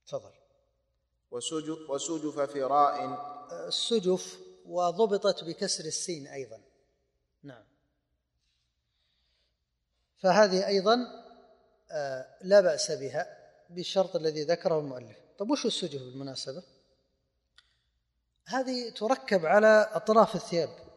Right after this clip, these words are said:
Speaker 1: حاشية الثوب مثل ذي، تشوفون الخياطة ذي؟ ها؟ فهذه لا مانع منه أن تجعل من حرير بشرط أن لا تزيد عن أربعة أصابع. طيب المؤلف يقول الفراء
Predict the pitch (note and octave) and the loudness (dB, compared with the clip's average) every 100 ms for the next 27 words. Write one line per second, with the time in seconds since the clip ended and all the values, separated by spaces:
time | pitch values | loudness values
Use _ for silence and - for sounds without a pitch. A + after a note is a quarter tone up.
0 | - - F#3+ F3 D3 C#3 - B2 F3 - | -12 -6 -6 -6 -10 -14 -16 -16 -14 -16
1 | C#3+ A2+ A2 _ _ _ _ - F#3+ F#3+ | -16 -18 -20 _ _ _ _ -14 -10 -8
2 | E3 F3+ E3+ C#3+ C#3 G3 _ _ _ _ | -6 -6 -6 -8 -12 -16 _ _ _ _
3 | - _ _ _ _ _ _ _ _ D#3 | -20 _ _ _ _ _ _ _ _ -18
4 | E3+ _ _ _ _ _ _ _ _ F#3+ | -18 _ _ _ _ _ _ _ _ 0
5 | F#3 A3+ F3+ E3+ A3 C4 - F#3+ A#3 G#3+ | 6 6 6 2 -4 -8 -8 4 4 6
6 | F3 D3+ D3 G#3+ B3+ - - _ - - | 0 -2 -6 -4 -6 -8 -20 _ -20 -20
7 | D#3+ D#3+ G#3 F#3 F#3 F3+ F3 D#3 - D3+ | -16 -10 -6 0 0 0 -4 -12 -12 -10
8 | E3+ - _ _ _ _ E3+ - G#3+ G3 | -10 -12 _ _ _ _ -10 -2 0 0
9 | F#3 F#3 F#3 E3+ F#3+ E3 F3 B3 - - | 0 -2 -4 -4 -2 0 -2 -4 -10 -20
10 | - _ _ - F3 D#3+ C#3+ D3+ - A#2+ | -20 _ _ -10 -6 -6 -6 -8 -8 -8
11 | - _ _ _ _ _ _ - G#3+ G#3+ | -12 _ _ _ _ _ _ 2 2 4
12 | G#3+ B3+ A#3 A3+ G#3+ A#3+ A#3+ G#3 E3+ G3 | 0 -2 -2 -2 -2 -2 -2 -8 -4 2
13 | G3 E3 - | 2 2 -4